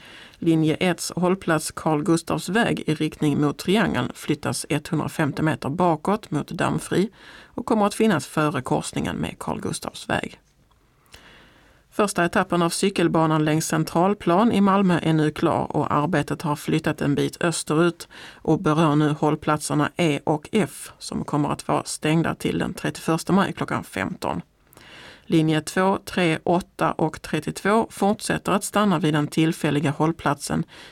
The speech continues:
i Skeppsbron mittemot Börshuset. Linje fyra, fem och trettiofem använder istället tidigare hållplats D längst fram på södra sidan av Centralplan.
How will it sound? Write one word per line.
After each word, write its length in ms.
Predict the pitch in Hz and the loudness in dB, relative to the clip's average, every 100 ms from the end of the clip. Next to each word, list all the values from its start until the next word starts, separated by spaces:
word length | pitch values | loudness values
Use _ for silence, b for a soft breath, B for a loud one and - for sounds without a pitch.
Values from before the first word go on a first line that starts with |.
| B | B
i 160 | 151 | -2
Skeppsbron 720 | 143 - 165 - - 165 202 - | -2 -2 -4 -6 -2 2 2 2
mittemot 540 | 160 151 151 147 - | 0 0 0 -2 -2
Börshuset. 840 | - - - - - - - - - _ _ B B B B B B | -4 -2 -2 -4 -6 -6 -8 -12 -16 _ _ B B B B B B
Linje 340 | 160 151 156 | 2 2 2
fyra, 500 | - 175 175 175 151 | 0 4 4 4 2
fem 340 | 151 - 160 151 | 0 0 2 2
och 140 | 127 | 0
trettiofem 600 | - 147 151 175 170 208 - | -2 -2 -2 0 2 2 2
använder 500 | 170 170 160 151 151 | 2 2 2 2 0
istället 540 | - 165 156 147 - | 0 0 0 -2 -4
tidigare 440 | - 143 160 147 | -2 0 2 0
hållplats 560 | 147 151 151 151 135 - - | 0 0 0 -2 -4 -6 -4
D 320 | 208 190 90 - B B B B | 0 2 0 -4 B B B B
längst 380 | B 165 190 - | B 0 0 0
fram 280 | 196 156 151 | 0 2 2
på 120 | 151 | 0
södra 340 | 170 151 - | 0 0 -2
sidan 360 | - 139 92 - | -2 -2 -2 -2
av 200 | 139 165 | -2 -4
Centralplan. 800 | - - - - - - 85 | -4 -6 -4 -6 -4 -4 -4